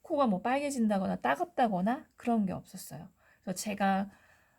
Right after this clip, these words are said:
콧물 티슈를 쓸 때 제일 불편했던 거, 얇은 거, 그리고 많이 풀면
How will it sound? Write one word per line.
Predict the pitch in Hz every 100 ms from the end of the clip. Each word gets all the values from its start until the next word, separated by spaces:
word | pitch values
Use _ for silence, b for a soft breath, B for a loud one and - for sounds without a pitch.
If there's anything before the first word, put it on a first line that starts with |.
| b b b _ _ _
콧물 | - 320 311
티슈를 | 285 262 247 226
쓸 | 247 254 240
때 | 214 208 196 190
제일 | - 226 226 220
불편했던 | 190 208 208 190 185 180
거, | 165 190 220 233
얇은 | 160 190 190 202
거, | 170 185 311 - - - _
그리고 | 190 175 170 175 175 b b
많이 | - 165 233 226
풀면 | - 208 190 185 175 202